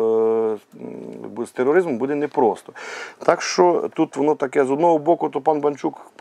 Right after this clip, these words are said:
каже начебто правильні речі, але з іншого треба враховувати ту ситуацію, в якій Україна опинилася. Ну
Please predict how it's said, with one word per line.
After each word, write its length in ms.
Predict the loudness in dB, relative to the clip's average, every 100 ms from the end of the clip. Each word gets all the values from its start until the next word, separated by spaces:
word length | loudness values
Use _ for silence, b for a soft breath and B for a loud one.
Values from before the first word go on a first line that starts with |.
| 0
каже 260 | 2 4
начебто 340 | 2 -2 -4 0
правильні 560 | 4 6 4 4 0
речі, 320 | 0 -2 -6
але 300 | -6 -2 -2
з 40 | -2
іншого 300 | -4 -4 -4
треба 240 | -2 0
враховувати 520 | 0 -2 -2 -2 -2
ту 140 | -6 -12
ситуацію, 600 | -12 -2 0 0 0 -4
в 80 | -4
якій 280 | -8 -6 -6
Україна 600 | -4 -4 -2 -2 -2 -4 _
опинилася. 840 | -2 0 -4 -2 -6 -8 -12 -14 -14 B B B B B B -2
Ну 180 | -2